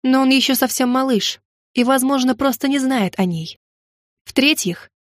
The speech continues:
надо решить что-то с едой и покормить дракона. Вопрос, где взять столько мяса? Возможно, здесь где-то есть кладовая, но это можно было выяснить, только полностью осмотрев замок.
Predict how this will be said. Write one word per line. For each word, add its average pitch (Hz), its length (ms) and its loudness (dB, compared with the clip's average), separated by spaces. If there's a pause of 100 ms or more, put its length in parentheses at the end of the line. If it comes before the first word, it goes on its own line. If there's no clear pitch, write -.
(100)
надо 254 280 2
решить 254 340 0
что-то 220 300 -2
с - 80 -2
едой 214 420 2 (280)
и 233 100 2
покормить 226 500 0
дракона. 196 500 -2 (680)
Вопрос, 220 540 0 (360)
где 220 340 2
взять 247 300 2
столько 220 340 0
мяса? 208 400 -2 (680)
Возможно, 208 880 4 (300)
здесь 208 400 0
где-то 214 340 2
есть 208 340 2
кладовая, 202 680 0 (440)
но 226 180 4
это 320 260 0
можно 262 340 0
было 240 240 2
выяснить, 226 640 -2 (200)
только 220 300 2
полностью 277 680 0
осмотрев 214 500 -2
замок. 175 460 -4